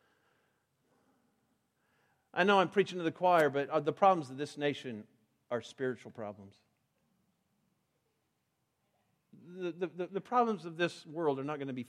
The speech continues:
fixed by the government. I know that burst some of your bubble, but, uh,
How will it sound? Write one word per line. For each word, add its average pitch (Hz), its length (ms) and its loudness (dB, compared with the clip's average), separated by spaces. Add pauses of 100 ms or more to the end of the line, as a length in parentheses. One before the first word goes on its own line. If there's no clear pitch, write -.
(140)
fixed - 500 -10
by 143 160 2
the 123 100 -6
government. 123 480 -4 (640)
I 185 140 6
know 196 160 6
that 160 260 6
burst 185 280 2
some 160 180 0
of 139 80 -6
your 143 80 0
bubble, 104 320 -4 (340)
but, 120 160 -12 (240)
uh, - 80 0